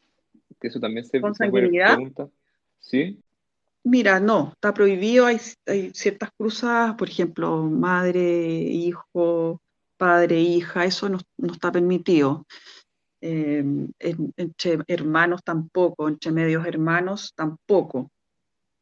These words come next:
Speaker 2: Eh, esas son
Speaker 1: Ah,
Speaker 2: como
Speaker 1: ya.
Speaker 2: las, la, la, la, las cruzas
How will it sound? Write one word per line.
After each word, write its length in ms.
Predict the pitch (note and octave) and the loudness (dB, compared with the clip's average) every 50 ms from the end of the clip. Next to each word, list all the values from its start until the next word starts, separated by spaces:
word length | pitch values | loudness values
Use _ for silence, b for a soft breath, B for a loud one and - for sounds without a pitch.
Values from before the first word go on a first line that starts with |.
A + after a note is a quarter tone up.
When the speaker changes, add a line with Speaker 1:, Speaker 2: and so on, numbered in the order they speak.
| _ _ _ _ _ | _ _ _ _ _
Speaker 2:
Eh, 280 | - F3 F3 E3 D#3+ - - | -6 -4 -2 0 0 -2 -2
esas 180 | F#3+ A3 G#3 | -4 -4 -4
son 120 | A3 A3+ G3 | -4 -4 -4
Speaker 1:
Ah, 40 | - | -4
Speaker 2:
como 120 | - G#3 | -4 -2
Speaker 1:
ya. 20 | G3+ G3 | -2 -2
Speaker 2:
las, 120 | F#3 F3+ - - - _ _ | -2 -4 -8 -14 -20 _ _
la, 260 | F3 E3+ E3 E3 D#3+ - | -10 -10 -8 -8 -8 -8
la, 500 | E3 E3 E3 D#3+ D#3+ D#3 D#3 D#3 D#3+ - _ _ _ _ _ _ | -8 -6 -6 -6 -6 -6 -8 -10 -12 -18 _ _ _ _ _ _
la, 200 | - D#3+ D#3+ - - | -16 -14 -14 -14 -12
las 420 | E3+ E3+ D#3+ D#3 D#3 D3+ - - _ _ _ _ - | -12 -12 -12 -12 -14 -16 -18 -20 _ _ _ _ -6
cruzas 520 | F3+ F#3+ F#3 - - G3 F3+ E3+ E3 E3 | -6 -6 -4 -4 -4 -4 -4 -6 -6 -10